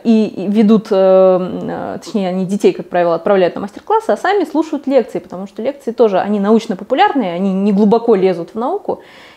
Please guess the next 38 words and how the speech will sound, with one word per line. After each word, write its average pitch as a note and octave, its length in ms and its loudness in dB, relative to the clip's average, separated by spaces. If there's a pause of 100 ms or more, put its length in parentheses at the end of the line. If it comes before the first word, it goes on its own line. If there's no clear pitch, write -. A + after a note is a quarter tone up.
(140)
И, A#3+ 280 0 (360)
э, G#3 260 -4
спустя G#3 640 0 (180)
тридцать-сорок A3+ 640 2
минут G#3 280 -2
лекции B3+ 380 -2
родители G3 420 -2
говорят: F#3+ 400 -2
"У A3+ 80 -2
нас G#3+ 260 -2
там F#3 240 -10 (240)
можно A3+ 320 4
увидеть, G#3+ 360 2
оказывается, F#3+ 880 -2 (380)
туманности A#3+ 640 4
прямо G#3+ 340 -2
вот F#3 200 -8
в F#3 260 -4
Московской A3 580 -2
области, A3 380 0
да G3 100 0
в, G3 60 -2
в F#3+ 180 -2
жизни A#3 280 4
бы G3 140 0
не G3 100 0
поверил, A3 500 2
это A3 180 4
же G#3 100 -6
всё G3+ 180 -4
где-то G#3 320 -2
там, G#3+ 340 0
в F3+ 60 -2
Америке F#3+ 600 2 (280)
или G#3 140 2
где-нибудь F#3 480 0
на G#3+ 140 2
Западе". F#3 640 0